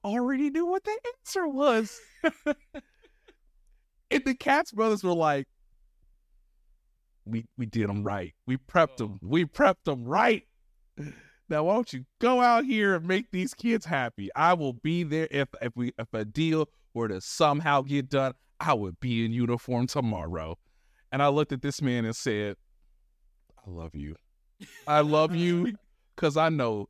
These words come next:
in God's world that is not happening. <laughs> I love you 'cause that ain't happening."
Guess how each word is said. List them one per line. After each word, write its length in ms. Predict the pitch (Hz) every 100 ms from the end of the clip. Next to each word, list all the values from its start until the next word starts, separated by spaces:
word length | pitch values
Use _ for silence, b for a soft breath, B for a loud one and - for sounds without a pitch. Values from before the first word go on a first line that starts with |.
| _
in 300 | 135 104 101 -
God's 460 | 160 151 139 139 123
world 400 | 101 135 120 110
that 160 | 104 104
is 120 | -
not 200 | 113 135
happening. 500 | 170 117 131 104 117 _ - - 440 -
<laughs> 680 | 254 202 _ 427 - - -
I 160 | 202 208
love 380 | 175 202 214
you 280 | 214 226 226
'cause 320 | 240 190 156 151
that 320 | 190 202 208 -
ain't 300 | 202 196 208 - - - 180
happening." 880 | 214 240 254 - 151 135 104 101